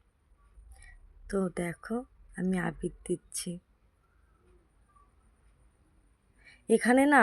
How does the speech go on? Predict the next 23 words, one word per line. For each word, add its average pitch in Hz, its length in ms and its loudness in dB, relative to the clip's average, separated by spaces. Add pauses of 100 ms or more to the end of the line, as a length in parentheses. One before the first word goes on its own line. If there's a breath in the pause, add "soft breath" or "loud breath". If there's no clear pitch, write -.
(100)
আবির 202 380 6
দেওয়ার 226 320 8 (460 loud breath)
মানে, 202 280 4 (560 soft breath)
উম, 185 320 2 (400)
ইটা 233 280 4
আমি 233 140 6
জানি 214 380 6
না, 208 160 2
কিন্তু 220 320 -2
আমি 226 140 2
যেরকম 233 460 6
পেরেছি 233 420 4
সেরকমই 220 560 2
দিয়েছি। 190 400 0
আমি 214 160 2
বুঝতে 214 340 -2
পারছিলাম 196 520 -2
না 196 180 0
যে 185 140 -6
কীভাবে 202 360 -2
আবির 196 280 0
দিতে 196 240 -4
হয়। 185 180 -4